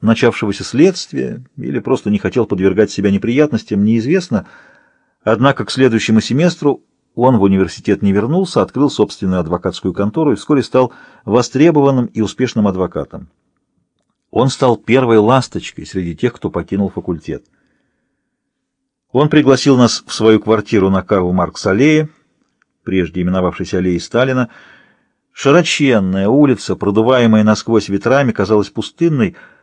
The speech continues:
а фасады домов, с отвалившейся во многих местах облицовочной плиткой, выглядели неухоженными и щербатыми.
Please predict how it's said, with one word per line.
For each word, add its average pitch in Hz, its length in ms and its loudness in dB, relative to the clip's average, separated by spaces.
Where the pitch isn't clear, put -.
а 95 160 0
фасады 110 380 0
домов, 127 560 0
с - 140 -12
отвалившейся 104 560 0
во 98 80 0
многих 95 320 0
местах 101 340 -2
облицовочной 95 560 -2
плиткой, 135 460 -4
выглядели 107 540 0
неухоженными 90 720 0
и 87 40 -6
щербатыми. 104 640 -4